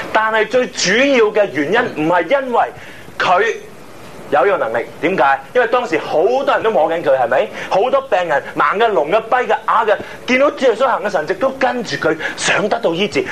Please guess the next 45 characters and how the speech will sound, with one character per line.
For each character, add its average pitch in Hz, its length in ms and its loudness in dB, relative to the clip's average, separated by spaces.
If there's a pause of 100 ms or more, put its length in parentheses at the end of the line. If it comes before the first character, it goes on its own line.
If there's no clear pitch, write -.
但 220 120 2
係 - 40 -6
好 233 180 -2
多 269 140 2
人 156 80 -4
擁 170 260 0
擠 233 200 2
佢、 160 160 2 (180)
摸 185 220 2
佢， 226 180 2 (280)
但 214 200 0
係 220 140 0 (140)
都 285 100 2
唔 147 300 -4
得 208 180 0
醫 196 160 -2
治 - 160 -10
嘅。 87 140 -2 (460)
但 226 140 0
係 226 40 -16
點 220 160 0 (160)
解 226 200 0
一 247 40 2
個 202 100 0 (220)
咁 - 160 0
樣 240 80 4 (120)
嘅 185 40 0
婦 - 340 -2
人， - 100 2 (360)
患 214 120 0
咗 240 80 4
十 233 180 0 (100)
幾 214 180 2
年 131 100 -2
嘅 151 140 0
血 185 140 2
漏， 147 200 2 (300)
掂 208 140 0
一 247 40 2
掂 202 300 0
佢 165 100 2
就 143 80 0
好 123 140 0
返 165 220 -2
呢？ 165 80 -8